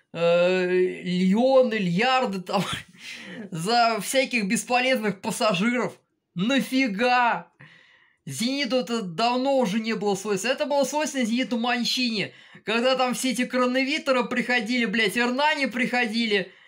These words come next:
<laughs> Маманы приходили, Паредосы, блядь.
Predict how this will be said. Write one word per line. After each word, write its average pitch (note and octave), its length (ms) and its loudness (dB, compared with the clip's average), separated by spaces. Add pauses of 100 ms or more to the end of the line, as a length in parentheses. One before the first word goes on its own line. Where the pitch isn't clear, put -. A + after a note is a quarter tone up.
(380)
<laughs> - 580 -12
Маманы B3+ 760 0
приходили, A3+ 720 -2
Паредосы, B3 840 0
блядь. G3 340 -4